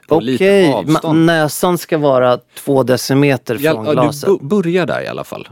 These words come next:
Speaker 1: Och så får du se hur mycket du plockar upp av
Speaker 2: För att
Speaker 1: det.
Speaker 2: ångorna är så starka.
Speaker 1: Ja,
Speaker 2: starka.
Speaker 1: men för att alkoholen är, det är fyrtio procent. Det är också en grej att i whisky, vi har ju pratat där med gin och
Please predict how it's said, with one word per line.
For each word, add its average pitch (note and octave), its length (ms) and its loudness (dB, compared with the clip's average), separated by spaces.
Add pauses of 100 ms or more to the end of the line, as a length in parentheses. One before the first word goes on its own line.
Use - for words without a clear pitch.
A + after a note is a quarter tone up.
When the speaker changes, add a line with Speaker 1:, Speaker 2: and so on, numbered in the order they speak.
Speaker 1:
Och A#2+ 140 -8
så A#2+ 80 -4
får D3+ 140 2
du D3+ 100 4
se C#3 280 2
hur G#2 180 0
mycket F#2+ 360 -2
du E2 180 -4
plockar - 520 -6
upp C#3+ 140 -4 (240)
av - 160 -8
Speaker 2:
För D3 60 0
att C#3+ 120 -2
Speaker 1:
det. - 60 -4
Speaker 2:
ångorna A#2+ 380 0
är A2 80 -2
så - 140 -8
starka. G#2 400 -6
Speaker 1:
Ja, - 60 -16 (120)
Speaker 2:
starka. E3+ 420 -2
Speaker 1:
men F3 140 2
för - 120 -2
att D3+ 160 0
alkoholen C3+ 560 -2
är, F2 120 -4
det G#2+ 100 0
är C#3+ 40 0
fyrtio - 380 -6
procent. G2+ 720 -6
Det G#2+ 160 -4
är C3 80 2
också A#2+ 220 -2
en A#2 120 0
grej D2+ 220 -2
att - 220 -10 (280)
i F#2+ 240 -4
whisky, A2 540 -6
vi G2 100 -4
har G#2 40 2
ju G2 60 0
pratat F#2 360 -2
där D#2+ 140 -2
med D#2+ 140 -8
gin F2+ 560 -2
och E2 240 -6